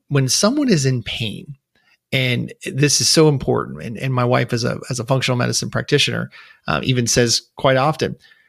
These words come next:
When people are in pain, they are willing to pay. They will do whatever it takes 'cause they are, they are in pain. Eh, think about the last time you were in pain, whether it's a back pain <laughs> or leg pain, uh, or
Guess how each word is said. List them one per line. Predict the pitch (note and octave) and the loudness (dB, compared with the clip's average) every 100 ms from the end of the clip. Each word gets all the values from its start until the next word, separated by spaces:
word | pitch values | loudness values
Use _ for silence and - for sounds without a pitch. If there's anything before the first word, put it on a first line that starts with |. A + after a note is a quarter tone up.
| _ | _
When | C3 B2+ | 0 2
people | G#3+ B3 A#3 G3 | 4 4 6 6
are | F#3+ F3 | 6 4
in | C3+ | 2
pain, | - C#3+ C3+ E3+ A3+ G3+ _ _ | 0 0 2 2 0 -4 _ _
they | B2+ C#3 G3+ | 0 4 6
are | A3+ | 6
willing | G#3 F#3 F#3+ F#3+ F#3 | 6 6 6 4 2
to | - F3 | 2 2
pay. | E3+ - D#3 C#3+ F#2 C3+ _ | 2 2 4 4 0 -8 _
They | C3+ E3+ | 2 4
will | F3+ F3+ | 6 4
do | D3+ E3+ | 6 6
whatever | D#3 D3 - D3+ E3 E3+ | 6 4 2 0 4 2
it | E3 | 0
takes | E3 D3 - | -2 -2 -2
'cause | - B2+ | -2 0
they | B2+ C#3+ | 2 4
are, | D#3+ C3+ B2+ - | 4 2 -2 -4
they | B2+ D#3+ | 0 4
are | E3+ B2 | 4 2
in | A2 G#2+ | -2 -6
pain. | - - F3 D3 A#2 C3+ - - - - | -8 0 2 4 0 -6 -14 -20 -20 -4
Eh, | - | -4
think | A#2+ F#3+ | 2 2
about | G3+ F3+ | 4 2
the | C#3+ | 4
last | D3+ D3+ - | 2 2 0
time | C3 | 0
you | B2 B2+ | 0 0
were | A#2+ | 0
in | G#2+ | -2
pain, | - G2 A#2+ | -4 -4 -2
whether | A#2+ A#2+ | 0 2
it's | A2+ | 2
a | F#2+ F#2 - - - | 0 -2 -6 -20 -14
back | C#3+ D3 D#3 - | -2 0 0 -2
pain | D#3+ D3 D#3 - | 0 2 2 2
<laughs> | |
or | D3+ | 0
leg | D3 C#3+ C#3+ | 2 0 0
pain, | - B2+ C#3 D3 - - - - | 0 2 4 2 -2 -6 -8 -2
uh, | C3+ F#3+ | 0 2
or | C3+ C#3+ C#3+ | 4 4 2